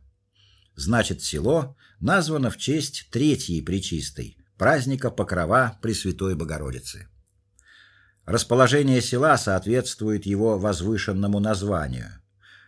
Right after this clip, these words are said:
Владимир Солоухин писал: «Наши праотцы, основатели российских деревень и сёл, заботились не только об удобстве,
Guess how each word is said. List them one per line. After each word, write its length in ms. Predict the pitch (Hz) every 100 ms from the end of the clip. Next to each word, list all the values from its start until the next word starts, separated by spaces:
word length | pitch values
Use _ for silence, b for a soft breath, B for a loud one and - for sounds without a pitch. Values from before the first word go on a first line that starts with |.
| B
Владимир 480 | 87 107 101 113 101
Солоухин 560 | - 107 120 135 101 85
писал: 560 | 98 - 104 92 - - _ -
«Наши 320 | 104 101 101
праотцы, 880 | 101 98 90 - - 120 120 67 -
основатели 840 | - - 87 87 110 98 90 82 -
российских 760 | 87 85 - 101 - 90 78
деревень 420 | 69 87 90 95
и 60 | 78
сёл, 460 | - 120 117 82 B B B B -
заботились 680 | 78 120 185 180 147 135
не 100 | 117
только 340 | 110 139 135 131
об 260 | - 104
удобстве, 760 | 113 95 107 - - - 58